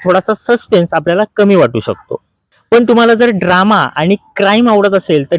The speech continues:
ही वेब सिरीज तुमच्यासाठी आहे. टोटल सात एपिसोडची ही वेब सिरीज आहे.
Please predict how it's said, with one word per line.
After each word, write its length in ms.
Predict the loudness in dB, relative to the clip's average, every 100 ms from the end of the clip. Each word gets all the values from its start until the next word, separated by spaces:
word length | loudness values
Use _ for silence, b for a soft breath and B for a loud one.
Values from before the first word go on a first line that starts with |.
| -2
ही 120 | 0
वेब 140 | 2 0
सिरीज 280 | -2 -4 -2
तुमच्यासाठी 640 | 0 0 0 -2 -4 -4
आहे. 80 | -6 -10 _
टोटल 260 | -2 2 0
सात 320 | 0 -2 -2
एपिसोडची 460 | -2 -2 0 0 0
ही 120 | 2
वेब 120 | 0
सिरीज 300 | -2 -4 -2
आहे. 180 | -4 -6